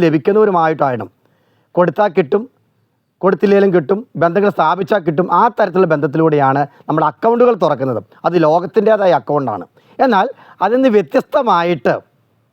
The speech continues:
നിങ്ങൾ സദ്യയ്ക്ക് വിളിക്കുമ്പോൾ പാപികളെയും ചുങ്കക്കാരെയും, ആ, പ-, ധർമ്മക്കാരെയും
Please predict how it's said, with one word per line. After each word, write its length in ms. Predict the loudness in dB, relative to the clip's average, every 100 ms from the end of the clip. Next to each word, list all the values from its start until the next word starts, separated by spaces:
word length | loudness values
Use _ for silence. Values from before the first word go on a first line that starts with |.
| _ _ _ _ _ _ -4
നിങ്ങൾ 220 | 2 4 2 0
സദ്യയ്ക്ക് 420 | -2 0 0 2 2
വിളിക്കുമ്പോൾ 480 | 2 0 2 2 2 -4 _ _ _ _ _ _ _ _ _ -4
പാപികളെയും 760 | -2 0 0 0 4 4 4 0 -10 _ _ _ _ _
ചുങ്കക്കാരെയും, 840 | 0 2 0 2 2 2 4 4 0 -10 _ _ _ _ _ -2
ആ, 20 | 2 2 0 -2 -4
പ-, 120 | -6 -2
ധർമ്മക്കാരെയും 800 | -2 0 0 2 2 4 2